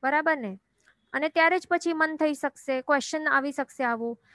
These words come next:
કે મને મોક્ષની પ્રાપ્તિ થશે કે નહીં, એવું ટેન્શનવાળું એવું ક્વેશ્ચન આવશે, ટેન્શન આવશે.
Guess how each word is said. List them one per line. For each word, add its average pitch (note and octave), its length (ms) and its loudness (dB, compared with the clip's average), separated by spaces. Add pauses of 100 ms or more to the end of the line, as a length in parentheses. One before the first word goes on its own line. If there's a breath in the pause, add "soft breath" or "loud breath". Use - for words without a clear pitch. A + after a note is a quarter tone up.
(140 soft breath)
કે D4 60 -2
મને C#4+ 260 0
મોક્ષની C4+ 520 -6
પ્રાપ્તિ D4 420 -2
થશે D#4 440 -4
કે F4+ 160 -2
નહીં, C4+ 320 -2
એવું C4 240 -4
ટેન્શનવાળું D4 640 0
એવું D4 180 -2
ક્વેશ્ચન D#4 460 0
આવશે, B3 280 -2
ટેન્શન C#4 440 -2
આવશે. G3+ 460 -4